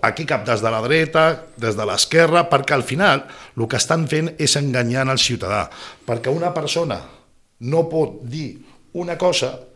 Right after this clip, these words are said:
i el mateix partit dir el que sigui totalment contrari. Per això nosaltres fem aquesta aposta per la centralitat, però la centralitat basada en la nostra ideologia, que és una ideologia que porta molts anys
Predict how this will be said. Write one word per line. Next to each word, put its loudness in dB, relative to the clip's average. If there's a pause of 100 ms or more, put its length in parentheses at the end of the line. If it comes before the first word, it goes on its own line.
i -2
el 4
mateix 0
partit -6
dir -2 (360)
el 6
que 6
sigui 2
totalment 0
contrari. -4 (800)
Per -6
això 4 (560)
nosaltres 0
fem 0
aquesta 0
aposta -2
per 2
la 6
centralitat, 0
però 0
la 4
centralitat 0 (420)
basada 4 (100)
en 2
la 2
nostra 0
ideologia, -2 (500)
que 4
és 2
una 6
ideologia 4
que 4
porta 0 (100)
molts 2
anys 0